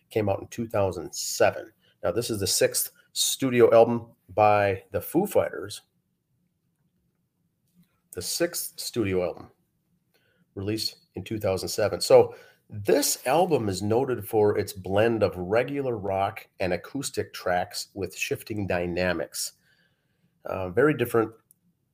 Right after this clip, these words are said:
Remember when the album In Your Honor came out? We also reviewed that. That was a double album. One side was rock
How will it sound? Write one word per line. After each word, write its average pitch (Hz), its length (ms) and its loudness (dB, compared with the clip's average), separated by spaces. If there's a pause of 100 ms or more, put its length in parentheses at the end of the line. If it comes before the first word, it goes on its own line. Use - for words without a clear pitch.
Remember 165 380 0
when 180 220 -2
the 113 260 -4
album 117 400 4 (160)
In 123 160 0
Your 110 260 0
Honor 104 360 -2
came 78 280 -8
out? 87 160 -4
We 92 120 -2
also 101 240 -2
reviewed 90 400 -6
that. 85 480 -4
That 95 120 -2
was 98 120 -4
a 90 80 -2
double 101 480 2 (180)
album. 95 380 2
One 92 180 -2
side 92 300 0
was 82 300 -2 (200)
rock 92 420 6